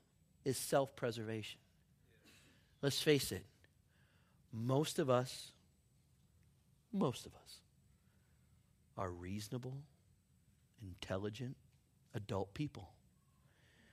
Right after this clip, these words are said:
And what have we done with that? We've come to a conclusion. We know what's best for our lives. We know just how far we're, we,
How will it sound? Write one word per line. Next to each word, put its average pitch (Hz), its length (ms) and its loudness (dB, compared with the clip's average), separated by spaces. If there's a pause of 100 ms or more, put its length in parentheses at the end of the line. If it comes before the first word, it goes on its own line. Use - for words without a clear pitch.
(720)
And 107 200 0
what 117 120 2
have 113 100 0
we 123 100 2
done 127 160 2
with 165 140 0
that? 214 220 0 (460)
We've 131 200 0
come 117 200 -2
to - 120 -2
a 131 40 2
conclusion. 135 580 -4 (1000)
We 123 320 0
know 123 260 2
what's 135 260 -2
best 123 300 0
for 135 160 -4
our 139 140 0
lives. - 600 -6 (1400)
We 131 320 2
know 180 500 4 (240)
just 131 240 0
how 143 160 6
far 156 360 8
we're, 160 160 4 (460)
we, 135 140 0